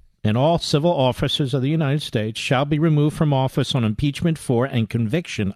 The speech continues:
of treason, bribery, or other high crimes and misdemeanors.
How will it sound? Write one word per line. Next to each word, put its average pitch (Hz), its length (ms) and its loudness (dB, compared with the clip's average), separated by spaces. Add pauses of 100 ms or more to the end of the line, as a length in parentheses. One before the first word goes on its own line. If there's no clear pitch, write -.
of 95 420 -4 (1040)
treason, 120 480 0 (420)
bribery, 113 580 0 (120)
or 110 80 2
other 117 220 2
high 120 180 0
crimes 127 360 0
and 135 120 0
misdemeanors. 151 640 -2